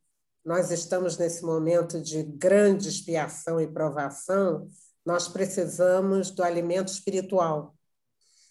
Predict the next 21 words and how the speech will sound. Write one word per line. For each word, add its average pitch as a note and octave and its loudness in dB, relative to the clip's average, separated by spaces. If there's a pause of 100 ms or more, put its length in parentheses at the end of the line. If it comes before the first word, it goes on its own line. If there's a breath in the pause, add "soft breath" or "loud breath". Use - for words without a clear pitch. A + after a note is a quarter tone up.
(320 loud breath)
E F3+ 0 (100)
cada C4 6
encontro, G3+ 4
cada A3 2
evento G3 0
traz G3 2
para F3 -2
nós F3+ -2 (100)
muito A#3+ 2 (240)
alento. E3+ 2 (520 soft breath)
Então, F#3+ 4
eu, A3+ 8
eu A3 6
estou G#3 -2
aqui G3 -2
convidando F#3 2
para F3 -2
vocês E3 -4
se - -6 (120)
prepararem F#3 2
espiritualmente, E3 -4